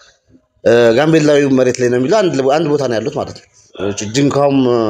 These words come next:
አ፣ መሬት ላይ ነው የሚለው፣ ኬንያዊው መሬት ላይ ነው የሚለው። አንድ ቦታ ነው ኤግዚስት ያደረጉት ማለት ነው። መሬቱ በራሱ፣ በራሱ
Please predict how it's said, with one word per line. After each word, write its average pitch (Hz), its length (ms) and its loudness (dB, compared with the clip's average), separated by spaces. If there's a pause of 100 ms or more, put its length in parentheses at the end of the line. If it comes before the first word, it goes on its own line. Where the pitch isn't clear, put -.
አ፣ 92 120 -4 (380)
መሬት 131 240 -2
ላይ 135 100 -2
ነው 131 100 -2
የሚለው፣ 135 320 -2 (160)
ኬንያዊው 131 460 0
መሬት 113 240 -2
ላይ 117 100 0
ነው 120 80 0
የሚለው። 135 320 -4 (420)
አንድ 135 180 -2
ቦታ 135 220 0
ነው 117 140 0
ኤግዚስት 117 240 -4
ያደረጉት 104 380 -4
ማለት 90 180 -8
ነው። - 100 -20 (1500)
መሬቱ 233 420 2 (200)
በራሱ፣ 170 380 0 (880)
በራሱ 131 380 -2